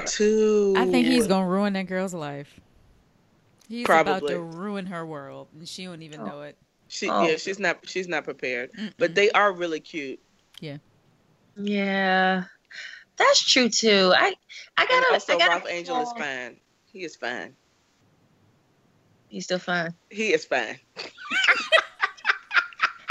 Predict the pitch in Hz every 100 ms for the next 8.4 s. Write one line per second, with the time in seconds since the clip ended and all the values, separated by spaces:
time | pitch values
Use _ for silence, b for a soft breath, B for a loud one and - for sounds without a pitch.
0 | - 320 453 480 - - 320 311 262 330
1 | 370 320 - 415 427 - 240 220 196 196
2 | 185 180 170 170 170 151 _ _ - 151
3 | 143 - - 98 202 _ _ _ _ _
4 | _ - _ - 196 427 523 480 349 214
5 | 190 165 156 147 170 269 - 359 247 _
6 | _ _ _ - 233 240 233 226 214 175
7 | - 202 _ _ _ _ _ _ - 262
8 | - 370 330